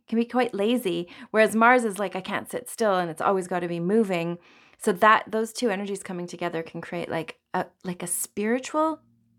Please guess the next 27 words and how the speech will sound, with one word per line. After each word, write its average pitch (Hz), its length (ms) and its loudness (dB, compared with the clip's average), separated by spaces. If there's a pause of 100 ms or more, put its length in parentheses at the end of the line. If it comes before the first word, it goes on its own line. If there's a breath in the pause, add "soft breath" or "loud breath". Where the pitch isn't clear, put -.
(380)
action 339 600 2
or, 185 640 0 (800 loud breath)
um, 170 720 -2 (160)
sort 233 200 4
of, 190 80 0
like, 196 240 -2
ideal 214 400 4
action 247 300 2
that - 80 -4
makes 190 180 -6
me 202 80 -4
think 190 200 -8
of, 175 320 -8
like, 165 340 -4 (440)
weightlifters 175 1160 0
or 170 640 -2 (920)
people 254 240 4
who 220 100 2
dance 196 680 0
or 196 120 -4
make 170 200 -6
music, 190 640 -4 (440 loud breath)
putting 226 280 4
these 185 240 -4
two 202 360 -2
energies 180 440 -2
together, - 580 -2